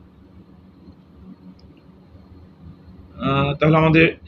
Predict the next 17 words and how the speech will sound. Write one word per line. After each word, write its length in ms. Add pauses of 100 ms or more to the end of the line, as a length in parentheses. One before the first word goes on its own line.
(100)
আহ, 280
যেটা 260
করতে 200
হবে 180
সেটা 180
হচ্ছে 160 (100)
যে 60 (1600)
থার্টি 320
ওয়ান, 240 (220)
থার্টি 260 (120)
ওয়ান 320
পয়েন্ট 260 (160)
এইট 280 (160)
ওয়ান 280 (240)
meter 300
per 120 (140)
second 420